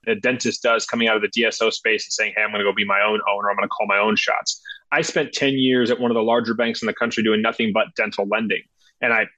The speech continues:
did the dental lending to startups or first-time buyers. And they, uh, you know, just through, uh, promotions and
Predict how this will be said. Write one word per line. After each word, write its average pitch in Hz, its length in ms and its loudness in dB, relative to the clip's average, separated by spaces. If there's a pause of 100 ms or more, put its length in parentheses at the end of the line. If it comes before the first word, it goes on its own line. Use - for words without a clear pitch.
(100)
did 117 180 2
the 123 60 2
dental 117 240 2
lending 117 360 2
to 101 360 2
startups 117 540 0
or 110 80 0
first-time 107 340 0
buyers. 123 500 0 (340)
And 127 120 2
they, 123 160 2 (120)
uh, 117 120 2 (160)
you 127 80 2
know, 107 100 2
just 120 240 -4
through, 123 380 2 (420)
uh, 117 140 2
promotions 151 580 0
and 123 200 2